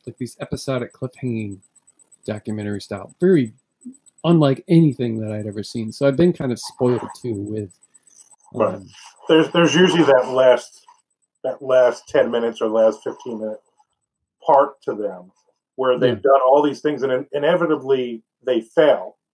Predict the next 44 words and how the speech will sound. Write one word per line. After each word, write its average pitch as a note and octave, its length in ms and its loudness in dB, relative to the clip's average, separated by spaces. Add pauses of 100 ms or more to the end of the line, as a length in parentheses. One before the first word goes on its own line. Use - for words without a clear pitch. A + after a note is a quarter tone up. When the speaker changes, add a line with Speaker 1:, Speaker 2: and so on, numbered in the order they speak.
(440)
Speaker 2:
if B2+ 140 -2
they're B2+ 160 0
Speaker 1:
Mm-hmm. G#2+ 100 -6
Speaker 2:
trying B2+ 360 2
to B2+ 100 -4
meet B2 220 -4
a, A2+ 200 0 (220)
a, A2 300 -4 (300)
a G#2+ 40 -8
certain B2 360 -4
person B2+ 400 -4
or A#2 120 -2
whatever, A2 480 4 (480)
and C3 100 4
it A#2+ 160 -2
fails, C#3+ 400 4
and B2+ 200 0
then C3+ 180 4
it's - 240 -8
kind C#3 160 0
of B2 100 -2
like A#2 260 0 (120)
the A2+ 200 -8
addendum A#2 520 -4
in, A2+ 240 -6 (100)
on A#2+ 160 -6
the B2 200 -6
end B2+ 340 0 (560)
of C3 240 4
the B2 100 0
video B2+ 440 4
where A2 280 0
they A2 140 -2
do C#3+ 220 -4
that. A#2+ 160 0
And B2+ 100 -2
I D3 80 2
think G#3+ 240 0
they F3+ 120 4
did F#3 240 2
it E3 60 -2
in D3+ 100 0
this C#3 240 -2
one, C#3 260 -2